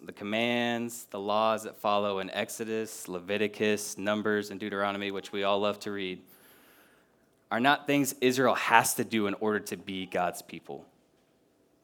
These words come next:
A teacher I heard once said it this way,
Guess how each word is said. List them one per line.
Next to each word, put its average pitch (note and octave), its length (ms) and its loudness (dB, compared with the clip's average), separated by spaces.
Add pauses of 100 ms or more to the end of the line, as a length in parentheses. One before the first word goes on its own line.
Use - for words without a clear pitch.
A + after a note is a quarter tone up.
(1080)
A F#2+ 80 -6
teacher C#3 360 2
I A#2 60 6
heard A2+ 320 6
once G#2 240 0
said G#2 140 4
it F#2 140 -2
this F#2 220 -4
way, D#2 280 -8